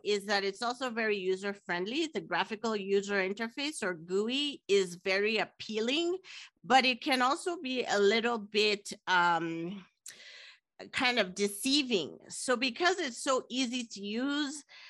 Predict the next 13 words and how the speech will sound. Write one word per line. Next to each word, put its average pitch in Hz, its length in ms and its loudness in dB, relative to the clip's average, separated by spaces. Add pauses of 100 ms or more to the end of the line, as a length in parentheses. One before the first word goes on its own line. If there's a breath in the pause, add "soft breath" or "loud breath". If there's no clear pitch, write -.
(340 loud breath)
uh, 196 280 6
some 285 440 0
companies 277 800 -2
can 208 300 0
think, 220 340 0
"Oh, 320 220 2
I'll 220 180 0
just 247 300 -10
do 214 160 -6
this 214 240 -4
myself." 175 880 -2 (220)
But, 226 380 6 (140)
um, 196 680 4